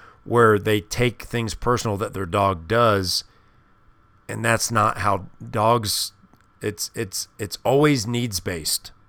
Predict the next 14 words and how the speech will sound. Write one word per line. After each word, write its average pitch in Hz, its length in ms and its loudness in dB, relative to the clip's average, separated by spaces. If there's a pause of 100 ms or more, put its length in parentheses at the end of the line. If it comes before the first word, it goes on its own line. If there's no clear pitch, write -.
(140)
okay? 113 380 -2 (460)
It's, - 340 -6
it's 113 300 -6
not, 123 360 4 (100)
they, 120 180 -4 (140)
they 117 140 0
don't 143 240 0 (240)
care 104 600 2 (1080)
that, 110 420 6 (1200)
um, 92 640 -4 (840)
what 139 300 6
you're 127 320 6
thinking 127 640 -2
necessarily. 98 960 2